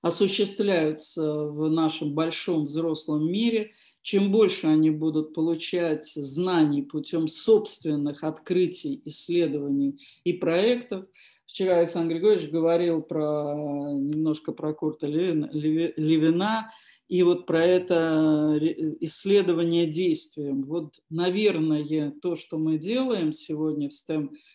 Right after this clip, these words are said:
образовании, это точнее всего описывается вот этой методологией.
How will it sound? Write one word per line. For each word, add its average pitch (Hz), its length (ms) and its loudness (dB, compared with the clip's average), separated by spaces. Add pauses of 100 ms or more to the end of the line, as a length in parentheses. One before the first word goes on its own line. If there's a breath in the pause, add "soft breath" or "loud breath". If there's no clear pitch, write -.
(120 loud breath)
образовании, 180 920 0
это 180 280 -6
точнее 202 560 -4
всего 208 360 -4
описывается 185 840 -4
вот 156 180 -6
этой 185 200 -6
методологией. 160 920 -6